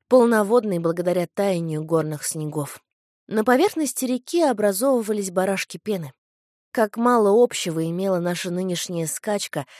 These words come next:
с тем неспешным путешествием, которое совершила я в обществе Геланора.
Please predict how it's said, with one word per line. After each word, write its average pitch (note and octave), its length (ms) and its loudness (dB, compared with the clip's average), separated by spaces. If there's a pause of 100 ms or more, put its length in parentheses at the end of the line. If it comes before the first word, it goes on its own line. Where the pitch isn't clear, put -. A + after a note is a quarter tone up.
(120)
с - 160 -8
тем B3+ 260 4
неспешным A3 600 -2
путешествием, F3 840 -4
которое G3+ 440 -2
совершила F#3+ 580 -2
я E3+ 220 -2
в E3+ 60 -4
обществе E3 440 -6
Геланора. D3+ 580 -6